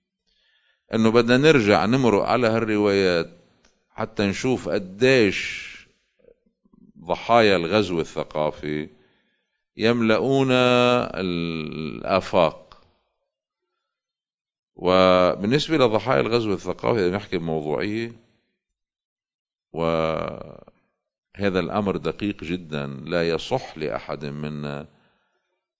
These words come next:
أن يبرئ نفسه من أنه هو مؤثر في الغزو الثقافي بنسبة من النسب. ليش؟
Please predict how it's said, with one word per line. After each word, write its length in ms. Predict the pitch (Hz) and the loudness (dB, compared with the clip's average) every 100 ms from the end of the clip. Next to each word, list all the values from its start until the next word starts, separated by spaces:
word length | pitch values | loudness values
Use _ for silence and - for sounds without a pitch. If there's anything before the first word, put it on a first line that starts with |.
| _ | _
أن 220 | 80 85 | -6 -4
يبرئ 600 | 80 80 80 127 131 131 90 | -4 -2 0 0 2 -2 -2
نفسه 440 | 117 113 - 110 | -4 -6 -6 -6
من 180 | 98 87 | -4 -6
أنه 280 | 82 92 87 | -8 -8 -8
هو 320 | 87 90 90 87 90 85 - - | -6 -4 -4 -4 -4 -6 -12 -16
مؤثر 640 | 69 73 73 104 98 87 | -14 -14 -8 -8 -6 -8
في 160 | 76 85 | -6 -8
الغزو 360 | 80 76 73 71 | -6 -6 -8 -10
الثقافي 580 | 67 69 - 69 - | -12 -14 -10 -10 -10
بنسبة 400 | 67 67 65 - | -12 -12 -14 -16
من 120 | 65 65 | -16 -14
النسب. 380 | 62 64 - - _ _ _ _ _ _ _ _ _ _ _ _ _ _ _ _ _ _ _ _ _ _ | -14 -14 -16 -20 _ _ _ _ _ _ _ _ _ _ _ _ _ _ _ _ _ _ _ _ _ _
ليش؟ 680 | 90 107 107 101 - - - | 2 6 6 4 0 -10 -16